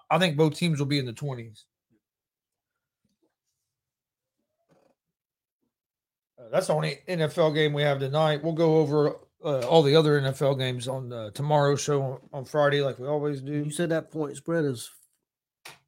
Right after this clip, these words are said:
Speaker 2: forty-one?
Speaker 1: Uh, over under, yes, forty-one and a half.
Speaker 2: See, what I had it was, uh, forty-four and a half.
Speaker 1: So it's went, so it's went down?
Speaker 2: Yeah,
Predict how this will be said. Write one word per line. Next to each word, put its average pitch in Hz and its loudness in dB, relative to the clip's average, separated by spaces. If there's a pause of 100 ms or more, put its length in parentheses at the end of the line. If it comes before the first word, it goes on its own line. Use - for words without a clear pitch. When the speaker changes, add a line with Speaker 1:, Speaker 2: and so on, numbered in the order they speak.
(280)
Speaker 2:
forty-one? 160 -2 (1160)
Speaker 1:
Uh, 147 0
over 170 10
under, 175 4
yes, 143 4
forty-one 151 0
and 131 -2
a 120 -4
half. 131 -4
Speaker 2:
See, 143 0
what 139 0
I 160 -2
had 143 -2
it - -6
was, 113 -10
uh, 117 -20 (300)
forty-four 143 -4
and 135 -6
a - -8
half. 104 -16 (100)
Speaker 1:
So - -2
it's 127 0
went, 139 0
so 143 0
it's 139 2
went 139 -2
down? 143 -2
Speaker 2:
Yeah, 117 -10